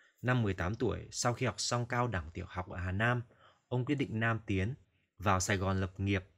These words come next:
Ông làm đủ thứ nghề như thư ký, viết content quảng cáo, dạy học. Nhưng vì sức khỏe yếu, lại bệnh tật,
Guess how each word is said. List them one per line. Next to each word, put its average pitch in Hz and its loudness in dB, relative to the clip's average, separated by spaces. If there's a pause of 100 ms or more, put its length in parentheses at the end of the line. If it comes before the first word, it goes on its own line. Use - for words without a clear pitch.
(380)
Ông 127 0
làm 104 0
đủ 87 2
thứ 95 -4
nghề 104 2 (260)
như 110 -2
thư 113 -2 (100)
ký, 98 0 (340)
viết 110 -4
content 117 -2
quảng 78 -4
cáo, 90 0 (120)
dạy 92 -6
học. - -4 (320)
Nhưng 113 0 (200)
vì 92 0
sức 147 -2
khỏe 85 -4
yếu, 101 0 (120)
lại - -2
bệnh 98 -4
tật, 92 0